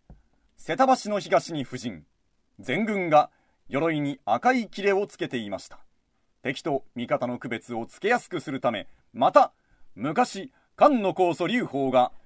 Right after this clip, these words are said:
宿敵項羽との最終決戦に向かう際、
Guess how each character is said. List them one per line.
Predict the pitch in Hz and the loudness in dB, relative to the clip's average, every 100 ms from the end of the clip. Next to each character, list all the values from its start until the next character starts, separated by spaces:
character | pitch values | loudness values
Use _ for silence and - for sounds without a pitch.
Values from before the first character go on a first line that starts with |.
| - _ | -20 _
宿 | - 226 | -18 -4
敵 | 277 220 208 | -4 -4 -8
項 | - 262 269 | -2 2 2
羽 | 175 | 0
と | 170 | -2
の | 160 | -2
最 | 156 214 | 0 -2
終 | - 294 254 | -2 -6 -4
決 | 240 - | -6 -4
戦 | 208 202 | -4 -2
に | 196 | -4
向 | 190 | 2
か | 196 | 2
う | 170 | 4
際、 | 170 127 | 2 2